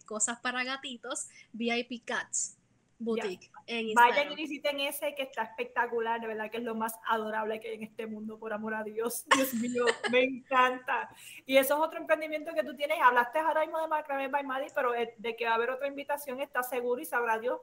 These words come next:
Speaker 2: en ese momento tengas como cinco emprendimientos y todos vayan muy bien.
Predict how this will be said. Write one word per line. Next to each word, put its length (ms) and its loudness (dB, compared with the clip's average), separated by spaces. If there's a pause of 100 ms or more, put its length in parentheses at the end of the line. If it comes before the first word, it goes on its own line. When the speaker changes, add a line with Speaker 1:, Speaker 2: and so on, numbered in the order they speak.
(120)
Speaker 2:
en 160 -4
ese 240 -2
momento 420 0
tengas 280 -4
como 260 -4
cinco 440 -2
emprendimientos 840 -2 (280)
y 160 -2
todos 260 4
vayan 280 4
muy 180 0
bien. 340 -6